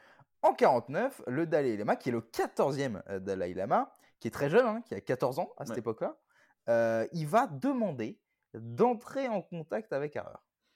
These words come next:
Speaker 2: C'est exactement ça. Euh,
Speaker 1: Voilà.
Speaker 2: il va demander en contact avec Harrer parce qu'il est très intrigué, intrigué déjà par ces deux étrangers, mais surtout, euh, il est hyper curieux du monde occidental et de tout ce qui est en dehors du Tibet.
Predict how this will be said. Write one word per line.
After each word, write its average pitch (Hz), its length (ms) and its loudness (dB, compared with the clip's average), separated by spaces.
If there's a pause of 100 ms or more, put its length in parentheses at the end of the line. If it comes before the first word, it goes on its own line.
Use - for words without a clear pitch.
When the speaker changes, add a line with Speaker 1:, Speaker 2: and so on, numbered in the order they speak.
(300)
Speaker 2:
C'est - 480 -14 (140)
exactement 104 760 -14
ça. - 160 -18 (480)
Euh, 107 120 0
Speaker 1:
Voilà. 107 80 0
Speaker 2:
il 120 100 -4
va 160 80 -2
demander 185 220 -4
en 151 120 -2
contact 180 320 -10
avec 117 160 -8
Harrer 170 240 -10
parce - 160 -20
qu'il 110 140 -12
est 110 140 -10
très 170 240 -6
intrigué, 139 580 -10 (140)
intrigué 131 400 -6
déjà 110 260 -6
par - 160 -12
ces 98 140 -10
deux 92 180 -8
étrangers, 117 420 -10 (280)
mais 117 120 0
surtout, 185 600 -8 (360)
euh, 101 140 -8
il 113 140 -6
est - 180 -10
hyper 180 420 -6
curieux 143 640 -6
du 110 140 -6
monde 131 220 -2
occidental 113 580 -8
et 107 60 -6
de 98 200 -14
tout 170 200 -14
ce 170 100 -16
qui 98 600 -10
est 127 40 2
en 127 160 -2
dehors 131 540 -2
du 107 140 -14
Tibet. 92 320 -12